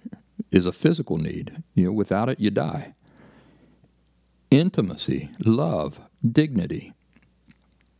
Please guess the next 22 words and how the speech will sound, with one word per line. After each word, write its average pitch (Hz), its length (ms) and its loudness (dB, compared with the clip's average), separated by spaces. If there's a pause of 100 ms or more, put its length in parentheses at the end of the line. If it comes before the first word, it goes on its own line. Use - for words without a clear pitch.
(360)
concern 131 420 2
for 117 140 0
your 110 180 0
feelings, 151 480 -2
things 147 300 2
like 110 200 -2
these 127 280 0
are 92 140 2
real 113 260 0
needs. 123 500 -4 (1200)
If 110 160 4
they're 107 220 2
not 90 240 -2
met, 139 480 -2 (560)
then 120 380 2
a 113 40 -2
person 160 460 0
does 101 180 -2
not 139 300 -2
develop 123 480 0
healthily. - 580 0 (2000)
And 110 540 2